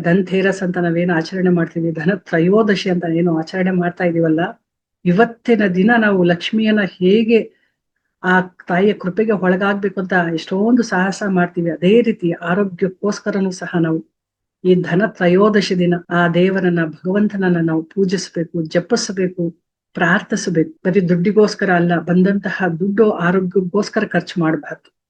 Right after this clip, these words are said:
ಅಂದ್ರೆ ಅನಾರೋಗ್ಯ ಪೀಡಿತರಾಗಿ ದುಡಿದಂತಹ ದುಡ್ಡು ಎಲ್ಲವೂ ಸಹ ಅಲ್ಲೇ ಖರ್ಚು ಮಾಡ್ತಕ್ಕಂಥದ್ದು, ನೆಮ್ಮದಿ ಇರೋದಿಲ್ಲ. ಎಷ್ಟೊಂದು ಜನಕ್ಕೆ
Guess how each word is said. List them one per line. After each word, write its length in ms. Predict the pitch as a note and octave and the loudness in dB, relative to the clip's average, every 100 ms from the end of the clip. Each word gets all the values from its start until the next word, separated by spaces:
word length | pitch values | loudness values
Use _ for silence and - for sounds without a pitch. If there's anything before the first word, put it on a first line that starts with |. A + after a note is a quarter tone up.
| _ _ _ _ _ _ - | _ _ _ _ _ _ -2
ಅಂದ್ರೆ 280 | F#3 F3 E3+ | 2 2 2
ಅನಾರೋಗ್ಯ 840 | E3 - F3+ F3 G#3 A3 F#3 F#3+ F#3 | -2 -8 0 4 4 4 2 0 -2
ಪೀಡಿತರಾಗಿ 1000 | - G3 G3 F3+ E3+ E3+ D#3+ D#3+ D#3+ _ _ _ D#3+ | 0 0 0 -2 -4 -4 -2 -4 -4 _ _ _ -4
ದುಡಿದಂತಹ 560 | F3 G3 G#3 G#3 F3 F#3 | -2 2 0 0 -2 -2
ದುಡ್ಡು 280 | F3 F#3 | -2 0
ಎಲ್ಲವೂ 380 | F#3 F#3 G#3 A3 | 0 0 0 0
ಸಹ 280 | A3 F#3+ G3 | -2 -6 -6
ಅಲ್ಲೇ 180 | F#3 F3+ | -2 -2
ಖರ್ಚು 280 | F#3 - - | -2 -8 -6
ಮಾಡ್ತಕ್ಕಂಥದ್ದು, 840 | D#3 - - D#3 D3 D3 _ _ - | -8 -8 -12 -8 -8 -10 _ _ -2
ನೆಮ್ಮದಿ 340 | F3+ G#3 A3 G3 | 4 4 4 4
ಇರೋದಿಲ್ಲ. 420 | F3 E3 D#3+ D#3+ D#3+ _ - _ | 4 2 0 -4 -6 _ -20 _
ಎಷ್ಟೊಂದು 500 | E3+ - G#3 A3+ B3+ | -14 -6 -2 4 4
ಜನಕ್ಕೆ 640 | G#3+ F3 F#3 F#3+ - D#3+ | 4 2 0 0 0 0